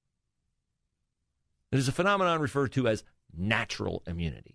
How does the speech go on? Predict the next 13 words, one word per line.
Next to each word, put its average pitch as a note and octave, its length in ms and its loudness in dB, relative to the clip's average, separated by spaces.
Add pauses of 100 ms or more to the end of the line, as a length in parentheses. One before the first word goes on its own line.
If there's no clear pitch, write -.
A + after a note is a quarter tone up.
(640)
Natural A#2 600 4
immunity. E2+ 460 -4 (1800)
But C#3 160 0
they F3+ 160 6
have D3 120 2
not D3 260 2 (320)
spoken G#3+ 600 2
of E2+ 120 -4
natural F2+ 420 -2
immunity D2 420 -6 (1200)
throughout C3+ 420 2
the B2 80 0
pandemic. B2+ 600 2